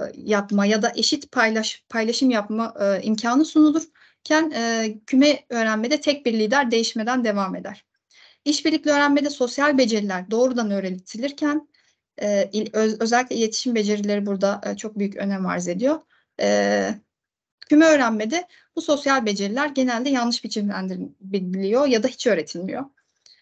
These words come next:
E, işbirlikli öğrenme gruplarında öğretmen burada rehber konumundayken, yani kılavuz, danışman konumundayken, e, ki küme öğrenmede öğretmen bizzat konuyu kendisi öğretmeye çalışıyor. E, yine işbirlikli öğrenme gruplarında planlama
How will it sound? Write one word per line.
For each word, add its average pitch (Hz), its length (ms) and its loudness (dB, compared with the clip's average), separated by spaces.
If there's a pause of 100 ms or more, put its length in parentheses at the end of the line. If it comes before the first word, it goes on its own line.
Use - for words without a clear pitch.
(200)
E, 214 240 2
işbirlikli 294 460 0
öğrenme 294 280 4
gruplarında 254 480 0
öğretmen 240 480 0
burada 247 260 0
rehber 240 380 0
konumundayken, 185 760 -4
yani 165 220 -12
kılavuz, 214 600 -2 (140)
danışman 262 480 0
konumundayken, 254 840 -2 (440)
e, 208 580 0
ki - 140 -10
küme 262 240 4
öğrenmede 220 480 2
öğretmen 262 420 2
bizzat 226 340 0
konuyu 220 240 -2
kendisi 208 420 -2
öğretmeye 175 380 -2
çalışıyor. 220 500 -10 (480)
E, 226 80 2
yine 277 320 6
işbirlikli 254 440 -2
öğrenme 226 360 2
gruplarında 214 500 -4
planlama 254 680 0